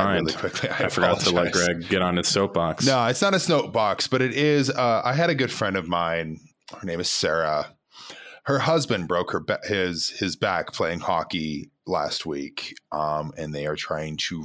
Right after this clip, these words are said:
Speaker 2: raise money because they are both independent contractors and do not have insurance,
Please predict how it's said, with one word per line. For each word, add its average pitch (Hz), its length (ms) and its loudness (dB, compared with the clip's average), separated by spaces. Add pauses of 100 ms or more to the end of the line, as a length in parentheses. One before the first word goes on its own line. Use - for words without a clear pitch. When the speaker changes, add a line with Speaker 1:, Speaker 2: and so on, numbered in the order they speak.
Speaker 2:
raise 80 640 -4
money 87 360 -4
because 92 400 -4
they 76 80 -4
are 80 100 0
both 78 220 -6
independent 78 480 -8
contractors 82 840 -4
and 107 240 -4
do 110 220 0
not 113 280 -2
have 98 180 0
insurance, 120 640 0